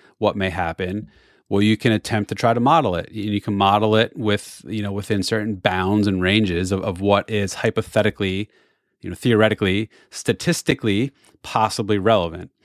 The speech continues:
That, in essence, is what Monte Carlo does. Now, I'm not a mathematician myself. I, you know, I know enough to know how this, uh, how this Monte Carlo process works. I've never actually built or designed a Monte Carlo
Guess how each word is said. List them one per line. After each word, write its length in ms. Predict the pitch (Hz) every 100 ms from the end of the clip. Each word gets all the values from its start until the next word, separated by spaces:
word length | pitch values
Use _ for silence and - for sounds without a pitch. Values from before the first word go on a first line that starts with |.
| _ _ -
That, 240 | 113 135
in 140 | 120 117
essence, 380 | 117 - 110 104
is 100 | 95
what 120 | 95
Monte 280 | 95 92 -
Carlo 320 | 98 90 87
does. 320 | 127 127 113
Now, 140 | 104
I'm 120 | 98 107
not 160 | 98
a 40 | 95
mathematician 640 | 98 95 92 - 101 -
myself. 400 | 87 - 120 117
I, 60 | 95
you 100 | 98
know, 80 | 90
I 80 |
know 160 | 92 101
enough 180 | 98 98
to 80 | -
know 140 | 101
how 100 | 98
this, 260 | 92 87 - _ _ _ - - - _
uh, 240 | 104 95
how 100 | 98
this 140 | 113 110
Monte 180 | 110 107
Carlo 220 | 113 101
process 380 | 117 104 101 113
works. 360 | 151 143 117
I've 80 | 120
never 160 | 110 98
actually 300 | 98 113 87
built 320 | - 107 -
or 60 |
designed 600 | 101 98 98 107 107 107 107
a 120 | 110
Monte 280 | 101 95 98
Carlo 300 | 101 101